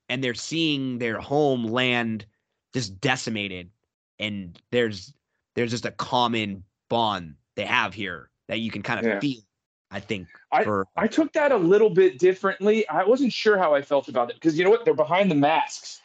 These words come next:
Speaker 2: So I couldn't really
Speaker 1: Yeah.
Speaker 2: tell
Speaker 1: Yeah.
Speaker 2: his reaction. But, uh, on second viewing,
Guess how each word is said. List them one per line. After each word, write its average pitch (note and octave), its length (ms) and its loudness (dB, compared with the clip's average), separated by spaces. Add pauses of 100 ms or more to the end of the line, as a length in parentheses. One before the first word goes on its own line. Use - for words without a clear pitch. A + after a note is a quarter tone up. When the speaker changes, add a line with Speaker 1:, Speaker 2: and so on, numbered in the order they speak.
(200)
Speaker 2:
So - 120 0
I C#3+ 60 2
couldn't A3 300 2
really G#3+ 120 8
Speaker 1:
Yeah. F#3+ 200 4
Speaker 2:
tell F3 580 2
Speaker 1:
Yeah. D#3+ 300 0 (140)
Speaker 2:
his D#3+ 260 2
reaction. D#3+ 540 4
But, D#3+ 260 0
uh, D3 340 2
on D#3 200 2
second A#3+ 640 -4
viewing, C3+ 500 2